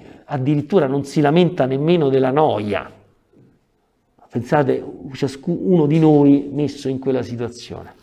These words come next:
Ossoniuska, qui ho provato un forte e intenso dolore. Nel cortile dove passeggio arrivano spesso dei carri dell'esercito, stracarichi di sacchi o vecchie casacche e camicie militari, spesso con macchie di sangue.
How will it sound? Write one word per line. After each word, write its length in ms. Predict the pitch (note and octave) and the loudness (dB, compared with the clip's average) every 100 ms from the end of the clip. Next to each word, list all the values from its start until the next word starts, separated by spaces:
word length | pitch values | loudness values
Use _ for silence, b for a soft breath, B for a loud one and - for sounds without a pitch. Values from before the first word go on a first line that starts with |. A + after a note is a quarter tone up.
| _ B B B B B B B B B B B B _ _ _ | _ B B B B B B B B B B B B _ _ _
Ossoniuska, 1000 | - F3+ - G#3 B3+ F#3+ - - B2+ - _ | 2 2 4 4 4 2 0 -8 -10 -10 _
qui 180 | G3 E3+ | -4 -2
ho 100 | - | -2
provato 460 | F#3+ G#3+ F3 B2+ | 0 2 2 0
un 100 | C3+ | -6
forte 500 | - F#3 E3 B2+ - | -4 0 0 -2 -10
e 20 | |
intenso 480 | C3 C3 E3 D3 - | -10 -6 -6 -6 -6
dolore. 600 | D3+ G#3+ A3 D3 A2+ F#2+ - _ _ _ _ _ _ - | 0 4 4 4 -2 -12 -20 _ _ _ _ _ _ -14
Nel 180 | D3+ | -12
cortile 460 | C3+ D3+ - E3+ C3+ | -8 -10 -10 -10 -8
dove 240 | C#3 D#3+ | -6 -6
passeggio 840 | E3 - F#3+ F#3 - G3+ C#3+ A#2+ C#3 | -8 -10 -10 -10 -8 -8 -8 -10 -10
arrivano 380 | F3+ D3 C#3+ | -8 -8 -10
spesso 480 | F#3+ - B2+ - - | -12 -14 -14 -14 -14
dei 100 | C#3+ | -12
carri 260 | C3+ A#2 A#2+ | -12 -12 -12
dell'esercito, 840 | A#2+ A#2 G#2+ G#2+ - - A2+ A#2 - b b | -12 -14 -16 -18 -20 -20 -16 -16 -16 b b
stracarichi 720 | - - F#3+ E3 D#3+ D#3 D3 | -10 0 2 2 0 0 -4
di 120 | D3+ | -10
sacchi 440 | D#3 D#3 D3 - - | -6 -6 -6 -10 -14
o 60 | C3+ | -8
vecchie 360 | D3 C#3+ D3 | -8 -8 -10
casacche 460 | D3 C#3+ D3 C#3 D3+ | -10 -8 -8 -8 -10
e 40 | |
camicie 400 | - C#3 C#3+ A#2 | -10 -10 -10 -10
militari, 640 | C3+ C3+ C3+ B2 G#2+ A2+ A#2+ | -10 -10 -10 -10 -8 -10 -14
spesso 460 | - F#3+ F3+ D3 | -8 -8 -6 -8
con 160 | D#3+ D3 | -8 -8
macchie 320 | A2+ - B2 | -10 -10 -12
di 80 | A2 | -12
sangue. 500 | - F#2 F#2+ F#2+ | -14 -16 -16 -16